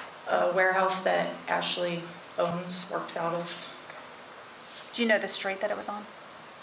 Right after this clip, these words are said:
Speaker 1: Pace Boulevard.
Speaker 2: And do you remember about what time it was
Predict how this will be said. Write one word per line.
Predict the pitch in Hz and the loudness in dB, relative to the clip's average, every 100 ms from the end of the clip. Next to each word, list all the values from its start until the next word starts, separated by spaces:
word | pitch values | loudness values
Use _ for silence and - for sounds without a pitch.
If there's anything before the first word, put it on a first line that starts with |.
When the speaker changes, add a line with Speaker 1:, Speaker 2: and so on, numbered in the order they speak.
| - - - - - | -16 -14 -14 -14 -6
Speaker 1:
Pace | - 185 185 | 0 0 0
Boulevard. | - 175 180 214 214 214 - - - - - - - - - - - - - - - - - - - - - - - - - - - - - - - - | 2 2 4 4 2 -4 -10 -14 -16 -18 -18 -18 -20 -20 -20 -20 -20 -20 -20 -18 -18 -18 -18 -18 -18 -18 -20 -20 -20 -18 -18 -18 -16 -12 -12 -12 -12 -10
Speaker 2:
And | 196 202 | -6 0
do | 254 | 4
you | |
remember | 302 277 240 220 - | 6 6 6 6 6
about | 175 - 180 202 214 220 | 4 6 8 8 6 2
what | 220 | 2
time | 226 214 214 214 214 220 | 4 4 4 2 -4 -2
it | 220 208 | 0 4
was | 214 208 214 208 - | 6 8 6 2 -6